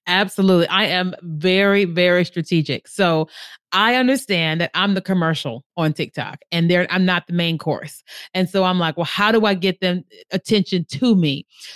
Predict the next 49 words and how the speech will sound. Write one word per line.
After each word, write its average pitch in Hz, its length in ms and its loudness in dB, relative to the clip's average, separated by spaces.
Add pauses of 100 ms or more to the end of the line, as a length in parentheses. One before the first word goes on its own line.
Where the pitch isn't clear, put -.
(100)
So, 180 540 0
like, 185 240 -2
the 202 80 -2
video 214 260 4
I 196 140 2
did 202 240 2
when 190 140 0
I 185 220 0
fell 202 160 0
on 185 200 -2
the 175 80 -2
floor, 165 500 -2
that 208 200 0
was 220 160 0
more 196 240 2
so 190 240 -4
an, 185 180 -2
an 185 140 -6
attention 170 580 -2
wing. 156 140 -2
Let 180 180 -2
me 226 100 2
get 220 280 -4
you 208 80 -6
to 160 140 -10
see 233 520 -2
that 196 180 0
I 180 140 0
exist 180 460 0
by 185 80 -2
me 180 120 0
doing 175 280 0
this 165 180 -2
really 190 280 0
dumb 180 260 -2
thing 165 340 -2 (320)
that 170 140 -4
could 190 140 2
have 156 80 0
hurt 180 180 -2
my 160 80 -2
knees, 135 480 -2
right? 165 340 -2 (440)
And 185 140 -2
so 180 300 -2
I 190 120 0
do 226 300 0
that 214 300 0
video, 170 520 0